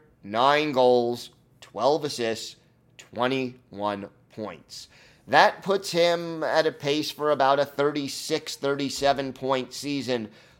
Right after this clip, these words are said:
over eighty-two games. He's a minus eleven in the plus minus. Um, his average ice time is almost seventeen minutes a game, which is, uh, quite honestly,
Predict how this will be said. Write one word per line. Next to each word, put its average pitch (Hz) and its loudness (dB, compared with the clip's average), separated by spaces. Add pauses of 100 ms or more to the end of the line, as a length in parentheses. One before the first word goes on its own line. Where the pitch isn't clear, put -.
(120)
over 135 4
eighty-two 135 -2
games. 120 -2
He's 110 -12
a 104 -4
minus 160 0
eleven 135 2
in 127 -2
the 120 -2
plus 113 -2
minus. 90 -12 (580)
Um, 120 6 (640)
his 165 0
average 190 8
ice 185 6
time 175 4
is 156 -4
almost 156 0
seventeen 151 -4
minutes 147 -4
a 147 -6
game, 139 -2
which 127 -4
is, 113 -2 (500)
uh, 123 10 (800)
quite 185 4
honestly, 127 0